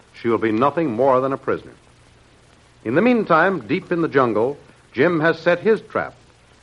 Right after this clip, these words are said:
and cleverly camouflaged in his suit of green buckskin, he waits in the fork of a huge tree to catch his first victim. Down below him, the bewildered Indians, attracted by the smoke of his fire,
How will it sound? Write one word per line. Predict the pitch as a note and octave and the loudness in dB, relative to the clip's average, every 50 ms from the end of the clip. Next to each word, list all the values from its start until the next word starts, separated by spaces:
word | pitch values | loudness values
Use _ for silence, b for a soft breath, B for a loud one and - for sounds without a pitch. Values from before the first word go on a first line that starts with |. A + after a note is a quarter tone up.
| _ - | _ -6
and | F#2+ A#2 E3+ G3+ G#3 F3 - | -2 -2 0 0 -2 -4 -4
cleverly | - - E3+ F3+ E3 D#3 D3+ D3+ | 0 2 2 4 4 4 2 2
camouflaged | D3+ - D#3+ D3 C3+ A#2+ - - B2 A#2 B2+ D#3 C#3 A#2 | 0 0 -2 0 -2 -2 0 2 2 4 4 4 2 0
in | A#2+ A2+ | -2 -2
his | A#2 A#2 A2+ A#2 | -2 -4 -6 -4
suit | - - - A#2+ | -2 -2 -2 -2
of | F#2+ E2 | -4 -4
green | E2 C3 D3+ C3+ B2+ A#2+ | -2 -2 0 0 -2 -2
buckskin, | G#2+ B2 A#2+ - - - - A2+ B2 C#3+ D3+ D3+ - - - _ _ _ - - - | 0 0 -2 -2 -4 -8 -6 -6 -4 -6 -8 -12 -18 -20 -20 _ _ _ -20 -14 -8
he | F2+ | -2
waits | F#2+ B2 E3 E3 E3 - - | 2 2 2 2 2 -2 -2
in | D#3+ D#3 | -2 -2
the | D3+ | -2
fork | - - E3 D#3+ D#3 D#3+ - | 0 2 2 2 2 2 0
of | E3 C#3+ | -2 -2
a | D3 | -2
huge | B2 G#2+ D#3 F#3 F#3+ A3 - - | -2 -2 -4 -6 -6 -8 -10 -8
tree | - F#3 D3+ A2 F#2 | -2 0 0 0 0
to | - G2 | -2 -8
catch | - - C3+ B2 - - | -6 -4 -4 -4 -4 -4
his | C3+ A#2+ - | -8 -8 -6
first | - C#3+ C#3 - - | -2 -2 -2 -2 -2
victim. | - B2 G#2+ - - - C2 - - - - - _ _ _ _ _ _ _ _ _ _ _ - - | -4 -4 -4 -4 -6 -18 -20 -20 -20 -20 -20 -20 _ _ _ _ _ _ _ _ _ _ _ -6 0
Down | C3 E3 G3+ G#3 G3 | 2 2 4 4 2
below | F3 F#3+ F#3 F3+ E3+ D#3+ | 2 2 4 6 6 6
him, | C#3+ D3 D#3+ F3+ F3 | 4 4 2 0 -4
the | D#3+ B2 | -6 -6
bewildered | G2 G2+ G#2 B2 E3 E3 D3 C#3+ D3+ C#3 - - | -6 -4 0 2 4 4 4 2 0 -4 -4 -6
Indians, | C#3+ D3 C3+ B2 B2 B2+ C#3 D3+ D#3 C3 A2 | -6 -4 -4 -4 -4 -4 -4 -4 -6 -8 -8
attracted | G2 - - C#3 C#3 - - A#2+ G#2+ F#2+ | -8 -4 -2 -2 -2 -2 -6 -10 -6 -4
by | G#2+ A2 G#2 | -2 -2 -2
the | G#2+ G#2 | -4 -6
smoke | - - B2+ B2 - G#2 | -6 -4 -4 -4 -4 -4
of | F#2 | -10
his | G2 F#2 - | -10 -10 -6
fire, | - B2 A2 G2+ G2+ G#2+ B2 C3+ | -2 0 2 2 2 0 -2 -4